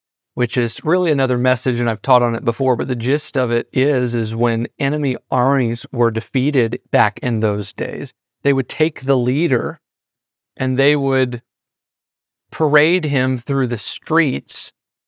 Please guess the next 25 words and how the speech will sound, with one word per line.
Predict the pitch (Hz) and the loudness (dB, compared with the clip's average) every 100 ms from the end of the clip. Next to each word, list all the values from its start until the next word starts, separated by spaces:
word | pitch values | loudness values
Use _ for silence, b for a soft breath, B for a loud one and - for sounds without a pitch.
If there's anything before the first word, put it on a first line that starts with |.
| _ _ _ - | _ _ _ -6
to | 131 | -6
show | - 156 175 | 0 2 2
the | 151 135 | 2 -2
people | - 165 175 127 120 139 _ _ _ - | -2 -2 0 0 0 -4 _ _ _ -10
that | 127 127 123 | 0 2 2
he's | 127 131 127 | 0 -2 2
not | 131 147 | 2 2
a | 131 | 0
threat | - 147 151 147 - | -4 -4 -2 -2 -4
anymore. | 120 101 98 123 - _ _ _ _ _ - | -6 -4 -6 -10 -12 _ _ _ _ _ -4
So | 135 | 2
this | 151 - | 2 0
is | 156 - - _ _ | -4 -6 -14 _ _
what | 135 131 131 _ _ _ _ _ | 0 2 0 _ _ _ _ _
Paul | - 151 151 143 | -2 2 2 2
is | 120 113 - - _ _ _ 127 | -2 -2 -8 -18 _ _ _ -6
describing | 123 - - 147 143 170 131 117 | -4 -4 -2 2 4 4 0 0
of | 113 110 | -2 -2
the | |
devil, | 117 151 196 127 | 2 4 4 0
that | - 135 | -8 -6
because | 135 156 170 | -4 0 0
of | 170 123 | -2 -4
the | 123 | -8
cross, | - 165 185 165 123 151 | -6 2 4 4 0 -6